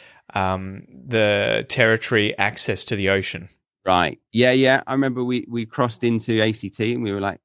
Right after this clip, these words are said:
Speaker 2: "Tick."
Speaker 1: Whoa, I
Speaker 2: Managed
Speaker 1: can
Speaker 2: to,
Speaker 1: smoke
Speaker 2: to get
Speaker 1: weed.
Speaker 2: in.
Speaker 1: <laughs>
Speaker 2: Ah,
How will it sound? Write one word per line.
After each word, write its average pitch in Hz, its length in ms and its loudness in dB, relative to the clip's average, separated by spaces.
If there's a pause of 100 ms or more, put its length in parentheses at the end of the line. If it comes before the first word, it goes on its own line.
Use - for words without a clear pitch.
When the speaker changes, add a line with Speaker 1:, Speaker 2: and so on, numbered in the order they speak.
Speaker 2:
"Tick." - 420 -6 (160)
Speaker 1:
Whoa, 208 220 4
I 226 140 4
Speaker 2:
Managed - 20 0
Speaker 1:
can 196 100 -2
Speaker 2:
to, 123 60 -2
Speaker 1:
smoke 196 240 0
Speaker 2:
to 202 80 2
get 208 280 4
Speaker 1:
weed. 120 140 0
Speaker 2:
in. 247 100 2
Speaker 1:
<laughs> - 340 -2 (1120)
Speaker 2:
Ah, 131 640 4